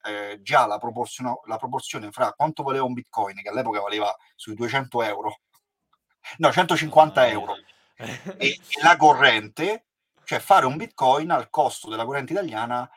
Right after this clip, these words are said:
Speaker 1: non era conveniente. Però se io avessi saputo, quindi il testo non è, non è completo, perché se io avessi saputo che, mm, si poteva anche acquistare un bitcoin già mi-, eh, già, mm, coniato,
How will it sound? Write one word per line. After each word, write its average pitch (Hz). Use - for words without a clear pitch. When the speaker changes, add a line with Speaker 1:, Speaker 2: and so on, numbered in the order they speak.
Speaker 1:
non 156
era 110
conveniente. 104
Però 165
se 120
io 185
avessi 143
saputo, 127
quindi 120
il 104
testo -
non 110
è, 139
non 110
è 113
completo, 98
perché 117
se 127
io 156
avessi 131
saputo 113
che, 104
mm, 101
si -
poteva 113
anche 127
acquistare 113
un 104
bitcoin 139
già 135
mi-, 123
eh, 113
già, 120
mm, 107
coniato, 120